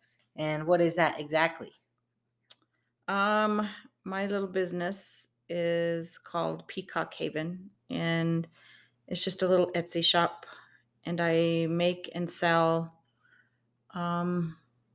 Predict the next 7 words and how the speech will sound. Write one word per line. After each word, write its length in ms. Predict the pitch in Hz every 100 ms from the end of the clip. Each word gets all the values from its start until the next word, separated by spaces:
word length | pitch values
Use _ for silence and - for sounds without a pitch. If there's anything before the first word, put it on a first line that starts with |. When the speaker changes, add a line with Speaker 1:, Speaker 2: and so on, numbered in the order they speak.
| _ _ _ _ 185
Speaker 2:
little 840 | 196 196 190 190 185 185 180 - _ _ _ _ _ _ _ - -
bags 400 | 190 185 185 180
and 160 | 185 175
purses 800 | 185 180 180 175 175 175 175 - _ _
and 400 | 175 170 165 165
sometimes 500 | 165 175 170 185 170
jewelry, 640 | - 180 170 175 175 175